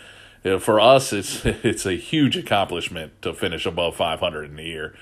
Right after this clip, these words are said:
Now, the next step is to hopefully make the playoffs, which is looking pretty good on that end, but I don't wanna jinx anything. And then maybe even, uh, win a round in the playoffs, but that's, uh, for a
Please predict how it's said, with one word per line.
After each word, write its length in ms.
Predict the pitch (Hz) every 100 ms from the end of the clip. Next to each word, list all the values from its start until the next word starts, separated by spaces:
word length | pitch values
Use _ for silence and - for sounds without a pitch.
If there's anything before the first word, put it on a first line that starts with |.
| - - -
Now, 120 | 101
the 100 | 110
next 280 | 107 110 -
step 300 | - 110 120
is 200 | 87 82
to 320 | - 87 82 -
hopefully 340 | - 98 95 90
make 220 | 90 85
the 80 | 87
playoffs, 520 | 104 131 156 160 -
which 200 | 85 -
is 220 | 78 -
looking 200 | 90 85
pretty 200 | 98 90
good 180 | 95 104
on 140 | 95
that 180 | 104 113
end, 240 | 143 156
but 160 | 107 87
I 100 | 85
don't 180 | 85 87
wanna 160 | 95
jinx 320 | 80 95 113 131
anything. 520 | 135 135 147 165 147 - - - -
And 180 | 85 104
then 180 | 110 107
maybe 240 | 107 117
even, 340 | 127 131 131 131
uh, 220 | 127 123
win 180 | 117 147
a 60 |
round 300 | 143 170 185
in 80 | 117
the 60 | 92
playoffs, 460 | 101 92 80 78
but 120 | 73 95
that's, 340 | 117 - -
uh, 200 | 92 92
for 260 | - 101 90
a 160 | 87